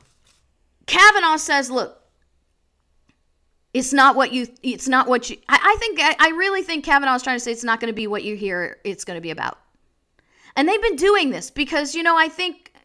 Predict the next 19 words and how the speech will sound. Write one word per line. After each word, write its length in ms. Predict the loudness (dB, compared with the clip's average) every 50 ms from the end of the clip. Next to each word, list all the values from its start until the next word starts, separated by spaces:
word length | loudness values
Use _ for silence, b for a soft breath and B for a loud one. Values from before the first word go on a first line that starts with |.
| -20 -18 -14 -12 -10 -8 -8
we 200 | -6 -4 -2 0
have 160 | 0 0 0
this 160 | -2 -4 -4 -2
idea 560 | -4 -4 -4 -4 -4 -4 -2 0 -2 -2 0 0
of 240 | -2 -2 -2 -4
the 100 | -6 -10
independent 640 | -8 -6 -6 -4 -2 0 2 2 2 0 -2 -4 -4
judiciary 600 | -8 -6 -6 -4 -6 -4 -4 -4 -4 -4 -4 -6
as 180 | -6 -8 -8 -8
if 220 | -8 -8 -8 -6
the 160 | -4 -2 -2
judiciary 640 | -2 -4 -8 -10 -8 -6 -6 -6 -6 -4 -4 -4 -4
lives 400 | -4 -4 -2 -2 -2 -2 -4 -8
in 140 | -10 -8 -8
some 280 | -8 -6 -6 -6 -8 -6
kind 300 | -4 -4 -4 -4 -6 -8
of 300 | -10 -10 -14 -8 _ 0
bubble, 440 | 0 2 2 0 -2 -4 -8 -18 _ _ _ _ _ _ _ _ _ _ _ _ _ _ _ _ _ _ _ _
right? 300 | -2 0 0 -2 -4